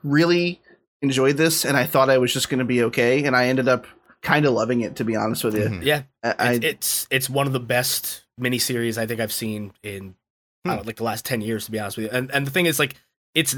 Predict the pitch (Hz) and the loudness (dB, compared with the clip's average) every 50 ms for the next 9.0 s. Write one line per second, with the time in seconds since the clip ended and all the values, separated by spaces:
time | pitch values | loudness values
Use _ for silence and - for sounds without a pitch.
0 | 139 165 160 - - 147 156 175 165 143 151 139 - - 139 135 143 135 135 139 | 2 2 2 2 4 4 4 4 4 2 -2 -4 -4 -2 -2 -2 0 2 2 0
1 | 147 139 - 135 127 127 127 127 123 117 123 131 131 - 147 147 151 - - _ | 0 2 2 2 2 2 2 2 0 0 0 0 0 0 0 0 0 -2 -6 _
2 | - _ _ _ _ - - 135 196 220 220 233 233 202 208 180 165 _ _ - | -20 _ _ _ _ -10 -2 0 0 2 4 4 4 4 2 0 -2 _ _ -14
3 | 123 120 147 160 156 151 147 135 123 123 127 - - - - - 123 117 98 85 | -8 -4 -2 -2 0 0 -2 0 0 0 0 0 -2 -8 -4 -4 -4 -4 -4 -6
4 | - - _ - 123 - 127 110 113 101 - - 107 92 - - - - _ _ | -12 -12 _ -6 -4 -4 -4 -4 -4 -6 -6 -8 -10 -10 -10 -14 -20 -20 _ _
5 | - - 104 - - 247 320 349 185 - - - - 165 151 160 175 165 - - | -8 -2 2 2 4 6 6 6 4 2 0 -2 -4 -4 -2 0 0 0 0 -2
6 | 156 143 135 - 170 165 165 170 165 170 170 170 170 - _ _ _ _ _ - | -4 -6 -2 0 2 4 4 4 4 4 2 0 -2 -6 _ _ _ _ _ -8
7 | - - - - 175 190 170 170 165 151 135 139 147 135 135 135 131 131 131 - | -4 0 2 4 4 4 6 4 4 4 2 0 0 0 -2 -4 -4 -4 -6 -10
8 | _ _ _ _ _ _ _ _ _ - 123 123 123 127 127 123 123 127 - | _ _ _ _ _ _ _ _ _ 0 2 4 4 4 4 2 0 -4 -10